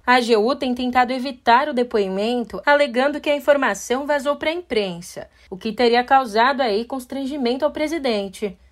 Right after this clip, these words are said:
Aliás, a ordem pra depor acontece numa semana em que Bolsonaro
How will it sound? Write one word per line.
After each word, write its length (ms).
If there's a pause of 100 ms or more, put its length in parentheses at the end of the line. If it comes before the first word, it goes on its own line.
(360)
Aliás, 560 (260)
a 160
ordem 360
pra 140
depor 580
acontece 560
numa 200
semana 440
em 60
que 100
Bolsonaro 680